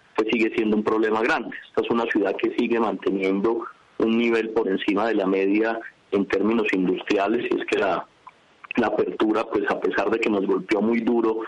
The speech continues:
eh, digamos que, que lo hizo en menor medida que el resto del país,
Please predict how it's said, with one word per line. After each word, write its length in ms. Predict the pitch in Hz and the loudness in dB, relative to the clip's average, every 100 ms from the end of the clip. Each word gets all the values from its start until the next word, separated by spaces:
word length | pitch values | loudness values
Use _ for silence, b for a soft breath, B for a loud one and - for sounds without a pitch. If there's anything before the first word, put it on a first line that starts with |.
| B B B | B B B
eh, 240 | 196 - - _ - | 0 0 -4 _ -6
digamos 360 | 214 101 117 117 | -2 0 0 0
que, 260 | 113 95 - | -2 -2 -2
que 80 | 104 | 0
lo 160 | 95 | 2
hizo 220 | 98 101 117 | 0 0 0
en 80 | |
menor 260 | 110 101 101 | 2 0 0
medida 300 | 107 113 117 | 0 0 0
que 160 | - - | -2 -2
el 80 | |
resto 300 | - - 123 | -2 -2 0
del 160 | 117 117 | 0 0
país, 320 | 120 117 117 | 0 0 0